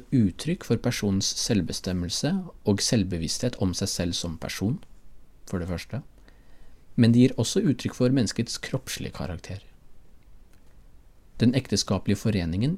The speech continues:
forutsetter, sier paven, at mennesket faktisk har en moden bevissthet om kroppen. Og dette fører også til det han senere, og mot slutten av Kroppens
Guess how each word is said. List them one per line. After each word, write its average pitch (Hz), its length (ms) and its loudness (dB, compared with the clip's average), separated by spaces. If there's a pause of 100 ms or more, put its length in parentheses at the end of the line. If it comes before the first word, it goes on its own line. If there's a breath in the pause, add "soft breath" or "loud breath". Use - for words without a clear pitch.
forutsetter, - 920 0
sier 110 260 0
paven, 90 380 -2 (380 soft breath)
at 117 120 2
mennesket 98 400 4
faktisk - 320 -2
har 90 80 0
en 98 140 4
moden 82 420 2
bevissthet 95 440 -2
om 98 80 2
kroppen. - 420 -4 (1040 soft breath)
Og 104 100 -4
dette - 160 -6
fører 101 300 2
også 98 180 -2
til 98 160 0
det 87 80 0
han 85 80 -4
senere, 87 480 -2
og 95 320 -2
mot - 160 -6
slutten - 320 -4
av 95 60 -4
Kroppens - 500 -6